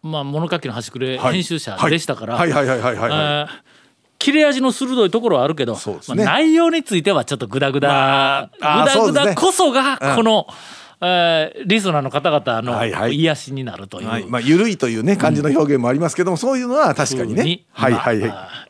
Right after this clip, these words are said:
Speaker 1: 言い訳を、
Speaker 2: うん。
Speaker 1: <laughs> 必死で
Speaker 2: こと-、言葉の魔術ではありますが、
Speaker 1: 考えながら。
Speaker 2: まあまあね、ネタはね。こんなもんで言い訳できたかな。
Speaker 1: 言い訳というか、
Speaker 2: あ、い-、
Speaker 1: 言葉、言葉遣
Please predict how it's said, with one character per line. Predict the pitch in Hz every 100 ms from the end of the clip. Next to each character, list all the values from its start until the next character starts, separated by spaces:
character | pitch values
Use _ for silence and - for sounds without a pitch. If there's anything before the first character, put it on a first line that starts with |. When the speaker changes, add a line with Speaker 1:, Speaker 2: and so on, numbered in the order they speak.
| -
Speaker 1:
言 | 123
い |
訳 | 127 113 127
を、 | 120
Speaker 2:
う | 196
ん。 | 226 180 123
Speaker 1:
<laughs> | - -
必 | 160
死 | 180 151
で | 147
Speaker 2:
こ | -
と-、 | 226
言 | 220
葉 |
の | 208
魔 | 202
術 | 202 147 147
で | 202
は | 156
あ |
り | 135
ま | 131
す |
が、 | -
Speaker 1:
考 |
え |
な | 147
が |
ら。 | -
Speaker 2:
ま | 113
あ |
ま | - 101
あ |
ね、 | 117
ネ | 113 135
タ | 139
は | 123 139
ね。 | 202 - _ - - - - - - - - - _ -
こ | 190
ん |
な | 202
も | 208
ん |
で | 151
言 | 127
い |
訳 | 123
で | 143
き | 185
た | 180
か |
な。 | - 110 - - - - - _ _ _ -
Speaker 1:
言 | 120
い | 151
訳 | 143 139
と | 135 110
い |
う | 98
か、 | - 95
Speaker 2:
あ、 | - 127
い-、 | 127
Speaker 1:
言 |
葉、 | 156 165 147 147 - _ _
言 | - 165 175
葉 | 156 156 151 131
遣 | 131